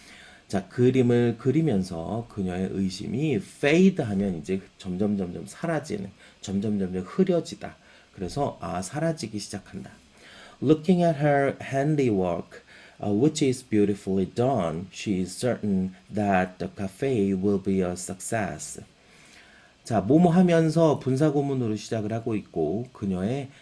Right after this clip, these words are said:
어, handiwork 하면 이제 수작업품이지. 그래서, 아, 그 작품을 바라보면서 근데 컴마, 컴마가 나와서 이 앞에 거에 대한 보충 설명을 다시 한번 하고 있고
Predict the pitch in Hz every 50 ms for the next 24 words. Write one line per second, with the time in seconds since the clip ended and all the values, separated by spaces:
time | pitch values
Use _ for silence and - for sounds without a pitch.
0 | - - - - 87 82 73 65 - - - - - - - 131 143 160 160 165
1 | 147 135 131 120 117 117 - - 113 107 104 95 - 92 92 - - - - -
2 | 92 - - 98 - - _ _ _ _ _ _ _ _ - - 104 95 87 82
3 | - - 92 127 151 160 - - 92 85 82 101 107 95 - - - - - -
4 | - - 90 95 95 95 - - 101 101 101 101 95 - - _ - - 92 -
5 | - - 107 98 110 117 - - 101 98 117 - 139 131 101 82 73 69 - -
6 | 120 127 120 98 80 60 71 - - 113 107 113 120 - - - 151 160 160 151
7 | 139 - - - - 151 147 147 143 139 127 104 85 76 78 90 - 127 135 156
8 | 170 185 - - - - - - 131 135 - - 104 98 - 135 120 - - -
9 | 107 101 101 98 98 95 - 92 95 98 117 143 156 160 156 - - 107 - -
10 | 104 98 92 95 95 85 80 76 67 69 80 117 143 156 156 156 156 98 92 -
11 | 104 90 85 82 87 98 113 127 123 117 98 - - - - 76 71 95 123